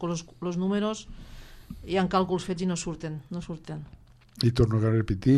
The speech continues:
Speaker 2: i, i ojalà, eh, los números i les previsions se complixen. I lo mateix m'hagués agradat que s'haguessin complit en lo, en lo aparcament. Farem l'aparcament i en vendrem dos-cents, i en van vendre vint.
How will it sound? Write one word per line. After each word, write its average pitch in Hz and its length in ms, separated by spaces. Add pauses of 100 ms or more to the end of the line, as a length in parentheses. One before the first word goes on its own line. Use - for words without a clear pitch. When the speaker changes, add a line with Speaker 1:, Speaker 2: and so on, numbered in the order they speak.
Speaker 2:
i, 98 1500
i 117 80
ojalà, 107 380 (120)
eh, 120 320
los 110 160
números 131 460
i 120 60
les 120 120
previsions 113 720
se 123 160
complixen. 113 540 (760)
I 95 320
lo 104 160
mateix 110 400
m'hagués 117 600
agradat 113 340
que 135 120
s'haguessin 139 420
complit 117 420
en 113 80
lo, 113 140 (180)
en 110 160
lo 107 140 (160)
aparcament. 104 560 (320)
Farem 117 260
l'aparcament 120 480
i 156 40
en 147 100
vendrem 131 260
dos-cents, 120 480
i 120 80
en 113 80
van 107 140
vendre 101 260
vint. 120 220